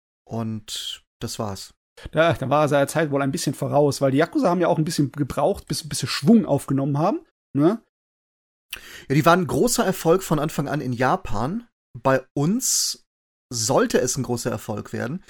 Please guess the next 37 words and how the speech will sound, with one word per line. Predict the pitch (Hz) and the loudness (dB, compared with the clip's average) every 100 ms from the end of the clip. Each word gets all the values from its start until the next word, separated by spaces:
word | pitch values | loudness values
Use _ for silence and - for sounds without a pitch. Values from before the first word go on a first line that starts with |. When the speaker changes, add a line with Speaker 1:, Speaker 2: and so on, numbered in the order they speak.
| - - | -20 -18
Speaker 1:
Also | - 113 | -10 0
die | 131 | 2
haben | 135 | 2
ja | |
wirklich | 135 147 - | 0 -2 -2
Aufwand | 139 160 147 | -2 0 -2
betrieben. | - - - 139 135 135 - | -4 -8 -6 -4 -2 -4 -4
Äh, | 120 117 | -4 -4
die | 123 | -4
U-S-Synchro | 123 143 - 156 160 151 | -4 -2 -2 -2 -2 -4
vom | - 147 | -4 -6
ersten | 127 135 - 135 | -4 -6 -6 -6
Teil | 139 131 | -2 -2
hat | 123 | -2
ja | 127 | -2
auch | 120 | -4
große | - 127 127 | -6 -6 -4
Namen | 113 113 151 160 | -2 -2 -4 -4
drin. | 160 175 - _ - | -4 -6 -8 _ -4
Speaker 2:
Mhm. | 131 127 165 - - _ | -2 -2 -4 -12 -20 _
Speaker 1:
Und, | 127 131 131 - - | 0 0 0 -4 -2
äh, | 123 | -2
es | 123 - | -2 0
gab | 127 120 | 0 0
auch | - 120 117 | -2 -4 -4
deutsche | - 131 120 | -2 -4 -4
Texte | - 143 - - 147 | -6 -4 -2 -2 -2
und | 120 120 | -2 -4
das | 120 - | -4 -4
Ding | 135 127 | -4 -4
ist | 117 - | -4 -6
hier | - 131 | -2 -2
im | 120 107 | 0 -2
Westen | 139 - - 117 117 | -2 -4 -4 -4 -2
mega | 123 117 107 | 0 -2 -4
gefloppt. | 107 - 120 - - _ _ | -8 -6 -8 -10 -20 _ _
Speaker 2:
Uh. | 139 127 123 123 | -4 0 0 0